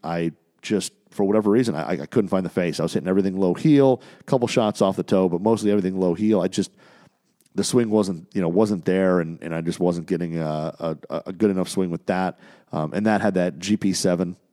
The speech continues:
uh, in it as well, the G P seven X from Graphite Design.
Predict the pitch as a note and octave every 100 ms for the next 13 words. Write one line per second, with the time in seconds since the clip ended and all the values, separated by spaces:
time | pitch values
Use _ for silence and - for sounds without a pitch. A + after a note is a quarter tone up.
0 | - E2+ E2 F#2+ F#2 E2+ D2+ E2 E2 F2
1 | E2 F2 F2 G2 E2+ F#2+ B2 - - -
2 | - - _ _ G2+ F#2+ F#2 F#2 D#2+ E2
3 | A2 A#2+ A#2